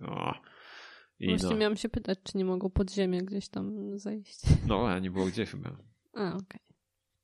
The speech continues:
Speaker 1: No, więc tak to, tak to, tak to się prezentuje. Jest też na przykład oczywiście postać młodej dziewczyny,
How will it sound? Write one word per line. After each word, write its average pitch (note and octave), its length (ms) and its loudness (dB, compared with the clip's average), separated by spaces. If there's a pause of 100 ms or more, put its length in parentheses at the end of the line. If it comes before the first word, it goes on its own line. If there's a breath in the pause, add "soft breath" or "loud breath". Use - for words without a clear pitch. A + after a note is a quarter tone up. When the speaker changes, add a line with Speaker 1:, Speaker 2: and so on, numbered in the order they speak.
(500)
Speaker 1:
No, F2 220 0
więc F2 300 -6
tak F#2+ 200 -2
to, F2+ 240 -4
tak - 200 -10
to, F#2 220 -6
tak F#2+ 180 -10
to - 80 -18
się - 100 -12
prezentuje. F#2 420 0
Jest A2 280 6
też F#2 140 4
na G2 80 2
przykład - 380 0
oczywiście F2+ 360 -4
postać - 560 -2
młodej F2+ 340 -2
dziewczyny, F2+ 640 0